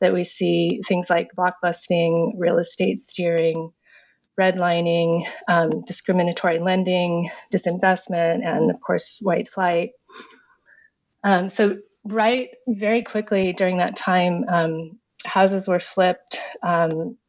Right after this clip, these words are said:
properties were neglected by absentee landlords, uh, the schools were hollowed out, and most of the businesses followed white families to that next ring of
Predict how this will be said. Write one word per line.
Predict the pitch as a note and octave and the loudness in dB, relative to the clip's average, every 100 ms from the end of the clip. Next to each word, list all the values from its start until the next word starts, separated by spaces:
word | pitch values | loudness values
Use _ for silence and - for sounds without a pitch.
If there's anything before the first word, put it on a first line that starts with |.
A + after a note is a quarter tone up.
| _ | _
properties | G#3 F#3+ F#3+ F3+ - | -2 0 0 0 0
were | E3+ | 0
neglected | E3 E3 E3+ F3 F#3 F3+ E3+ | 0 2 0 2 -2 0 0
by | F3 | 0
absentee | E3+ F3 - F3+ F3+ | 0 -2 -4 -6 0
landlords, | F3 E3+ F3 F3 F3 E3+ E3+ - - - | 2 2 0 0 0 0 -2 -4 -4 -6
uh, | E3 D#3 E3 | -4 -2 2
the | E3 | 0
schools | - F3+ F#3 F3+ | 0 0 -2 0
were | F3+ | -4
hollowed | F#3 F#3 F3 | 0 0 0
out, | E3+ F3 E3+ E3+ - - - - _ _ | 0 0 0 -2 -6 -20 -20 -20 _ _
and | F3+ F3 E3+ E3 - | -2 0 0 -2 -4
most | G3+ G#3 A3 C4 | 0 2 0 -2
of | A3 | 0
the | |
businesses | G3+ G3 F#3+ F#3+ F#3 - | 0 0 0 0 -2 -2
followed | - F3+ F3+ F3 | 0 2 2 0
white | E3+ F3+ - | -2 -4 -2
families | F3 F#3 F3 E3 E3 - - | 0 2 2 0 0 0 -2
to | - B3+ B3 | 0 0 2
that | - G#3 | 2 0
next | G3 G3 - - F3+ | 0 -2 -2 -6 -2
ring | F3 E3+ E3+ E3 E3 | 0 2 2 0 0
of | E3+ E3+ | 2 2